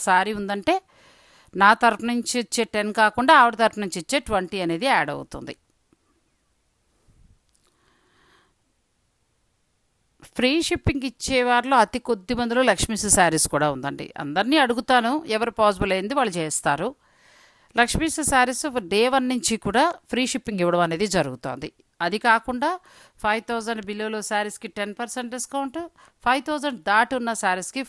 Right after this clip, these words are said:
ఫైవ్ పర్సెంట్ డిస్కౌంట్ కూడా ఇప్పటికీ స్టిల్ ఇస్తున్నారు. అది కాకుండా యానివర్సరీ స్పెషల్‌గా ఏంటంటే ట్వంటీ నుంచి థర్టీ పర్సెంట్ వరకు డిస్కౌంట్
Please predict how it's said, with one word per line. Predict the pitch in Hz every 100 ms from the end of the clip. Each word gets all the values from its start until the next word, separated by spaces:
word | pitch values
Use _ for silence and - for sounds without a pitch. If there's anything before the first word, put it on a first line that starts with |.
| -
ఫైవ్ | 190 190 185
పర్సెంట్ | 175 - 180 160
డిస్కౌంట్ | - 180 165 170
కూడా | 226 277 190
ఇప్పటికీ | - 285 247 320
స్టిల్ | - 226 190
ఇస్తున్నారు. | 151 - 147 135 - _ _ _ _ _ _ _ _ _ _ _ _ _ -
అది | 202 277 269
కాకుండా | 240 - 185 190 190 135
యానివర్సరీ | 185 208 220 - 220 -
స్పెషల్‌గా | - 170 180 170 170
ఏంటంటే | 151 156 170 359
ట్వంటీ | 269 226 247 233
నుంచి | 202 339
థర్టీ | 285 247 254
పర్సెంట్ | 233 - 170 160
వరకు | 156 285 240
డిస్కౌంట్ | - 156 127